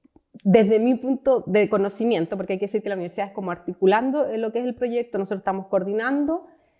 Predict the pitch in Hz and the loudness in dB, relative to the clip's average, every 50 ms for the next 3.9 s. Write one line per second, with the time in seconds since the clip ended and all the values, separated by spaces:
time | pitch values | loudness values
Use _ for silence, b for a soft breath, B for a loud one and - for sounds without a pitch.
0 | b b b b - 170 208 202 214 220 214 226 208 196 214 - 240 196 202 196 | b b b b 0 4 6 8 8 6 6 4 0 -4 -4 -6 -6 -4 -4 -4
1 | 196 190 185 - 190 202 196 190 208 214 233 262 294 285 285 269 - - 240 240 | -6 -4 -4 -4 -2 0 0 0 0 0 2 4 4 4 4 2 0 0 0 0
2 | 240 240 240 208 185 185 190 185 185 - 269 269 269 254 247 233 220 208 208 208 | -2 -2 -2 -2 -2 -2 -2 -4 -2 0 0 0 0 -2 -6 -8 -8 -8 -6 -6
3 | 214 220 214 214 190 196 208 208 - - 160 - - - 254 302 294 | -6 -6 -4 -4 -2 -2 -4 -4 -4 -6 -8 -8 -6 -4 -4 -4 -4